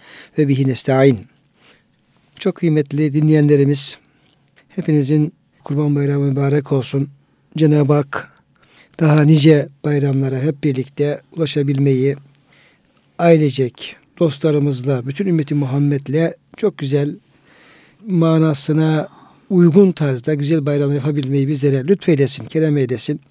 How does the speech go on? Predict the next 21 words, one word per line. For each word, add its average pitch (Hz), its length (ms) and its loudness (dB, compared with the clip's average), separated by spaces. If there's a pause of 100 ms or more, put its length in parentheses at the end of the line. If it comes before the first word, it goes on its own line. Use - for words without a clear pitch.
(880)
Tekrar 143 260 0
mübarek 131 480 2
olsun 120 360 -6 (420)
kurbanlarımız, 131 840 -2
ibadetlerimiz. 127 960 -4 (680)
Haçtan 156 440 -2
dönecek 143 320 0
kardeşlerimiz 139 600 -2
de 139 80 2
Cenab-ı 139 320 0
Hak 135 140 -8
yol 135 100 -2
selametleri 135 640 -2
versin, 127 320 -4
sıhhatle, 139 460 -6
afiyetle 135 480 -4
ailelerine 135 420 -4
dönsünler. 139 720 -2 (500)
Oranın 151 300 -2
feyzini, 139 460 -2
bereketini, 139 640 -2